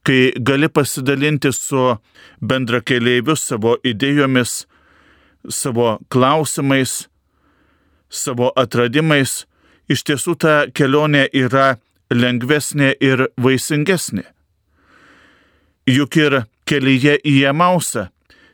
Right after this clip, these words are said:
taip pat keliavo du mokiniai. Jie kartu diskutavo ir ta diskusija atvėrė kelią, sakytume taip,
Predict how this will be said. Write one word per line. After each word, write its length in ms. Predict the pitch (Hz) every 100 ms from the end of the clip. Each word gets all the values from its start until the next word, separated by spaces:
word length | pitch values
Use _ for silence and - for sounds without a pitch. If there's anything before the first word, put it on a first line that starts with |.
| -
taip 160 | 180 196
pat 160 | 180
keliavo 460 | - 135 139 131 135
du 160 | 123
mokiniai. 600 | 135 131 - 131 104 85 - _ _ _ 110
Jie 280 | 101 117 107
kartu 380 | 123 107 - 127
diskutavo 760 | 123 - 127 - 147 156 151 135 _ _ - - -
ir 580 | 135 135 131 127 120
ta 200 | - 185
diskusija 760 | 165 165 - 202 - 170 156 147
atvėrė 560 | 139 131 143 156 143 127
kelią, 460 | 156 151 139 135 - -
sakytume 600 | - 131 156 143 139 135
taip, 440 | - 147 139 -